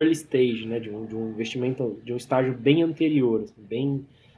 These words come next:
uma empresa nascente. Então, a estruturação desse negócio, como que ela tá colocada dentro do, do contexto. Depois, o investidor, ele vai olhar a equipe, ele vai olhar quem são as pessoas que,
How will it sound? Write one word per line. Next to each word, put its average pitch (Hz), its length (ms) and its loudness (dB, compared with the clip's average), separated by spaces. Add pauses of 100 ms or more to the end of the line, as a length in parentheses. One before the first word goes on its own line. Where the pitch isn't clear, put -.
(760)
uma 139 80 6
empresa 139 280 6
nascente. 139 760 -2 (400)
Então, 135 440 -4 (180)
a 120 80 -4
estruturação 143 760 4
desse 147 220 2
negócio, 123 500 0
como 143 220 0
que - 60 -2
ela 139 120 4
tá 139 200 0
colocada 139 880 0 (920)
dentro 127 440 -2
do, 139 320 2
do 135 100 -2
contexto. 139 640 0 (320)
Depois, 143 460 6
o 131 40 0
investidor, 139 560 4
ele 156 160 4
vai 151 200 4
olhar 160 760 4
a 160 120 2
equipe, 170 560 0
ele 113 140 -2
vai 120 140 0
olhar 127 260 2
quem 156 180 -4
são 196 160 -6
as 190 80 -10
pessoas 202 420 -4
que, 120 260 -20